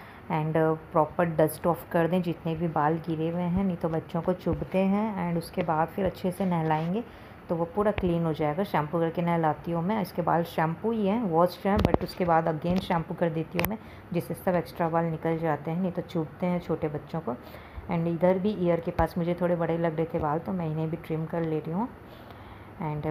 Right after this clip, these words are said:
बस यही है, चीकू के हो गए हैं hair cut। आप इसे फॉलो करिएगा, अगर आपको अच्छा लगा है तो आप comment करके मुझे बताइएगा कैसा लगा। And video को like कर दीजिएगा और channel को सब्सक्राइब कर लीजिएगा अच्छे अच्छे videos देखने के लिए।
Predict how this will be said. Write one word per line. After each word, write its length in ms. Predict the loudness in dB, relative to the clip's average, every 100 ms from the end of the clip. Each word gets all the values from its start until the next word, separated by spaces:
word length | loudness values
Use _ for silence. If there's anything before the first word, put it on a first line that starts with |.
| -4
बस 160 | -4 0
यही 220 | 0 2
है, 160 | 0 0
चीकू 320 | -4 -4 -2
के 200 | 2 4
हो 180 | 4 4
गए 140 | 4
हैं 220 | 4 4 4
hair 220 | 2 2
cut। 280 | 2 2 2
आप 180 | 0 -2
इसे 220 | -4 -6
फॉलो 360 | 0 2 2 0
करिएगा, 420 | 0 0 2 2
अगर 200 | 2 0
आपको 240 | -2 -2
अच्छा 260 | -2 -2 -2
लगा 240 | -2 0
है 120 | -2 -2
तो 240 | -2 -2
आप 160 | -2 -4 -6
comment 280 | -4 -4 -4
करके 240 | -4 -4 -2
मुझे 220 | -2 -2
बताइएगा 500 | -2 -2 -2 -2 -2
कैसा 360 | -2 -4 -2 -2
लगा। 300 | 0 -2 -2 -8 -16 -8 -4
And 180 | 0 0
video 340 | 0 2 2
को 120 | 2
like 280 | 2 2 -2
कर 120 | -4
दीजिएगा 540 | -4 -4 -2 -2 0 0
और 60 |
channel 320 | 0 -2 -2 -2
को 100 | -2
सब्सक्राइब 500 | -4 -4 -4 -4 -2
कर 80 | -2
लीजिएगा 680 | -2 -2 0 0 2 2
अच्छे 240 | 0 0 -2
अच्छे 180 | -2 -2
videos 360 | 0 2 2
देखने 380 | 0 -2 0 -2
के 160 | 0
लिए। 100 | -2